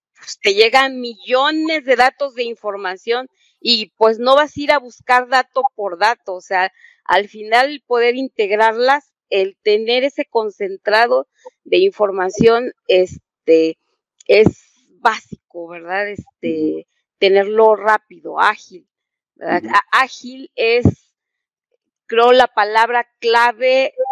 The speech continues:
Speaker 1: para esta herramienta. Nos ofrece algo ágil, ¿verdad?
Speaker 2: Ujú.
Speaker 1: Diferente de,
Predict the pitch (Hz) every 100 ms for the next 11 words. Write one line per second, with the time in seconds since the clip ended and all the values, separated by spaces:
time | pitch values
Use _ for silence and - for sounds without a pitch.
0 | - 208 202 202 196 208 - _ - 226
1 | 220 - 196 180 180 180 175 - - -
2 | _ _ - 185 233 214 220 220 240 214
3 | 202 214 208 - 185 - - - _ _
4 | _ _ _ 214 - 190 196 214 196 202
5 | - 233 240 233 214 196 185 180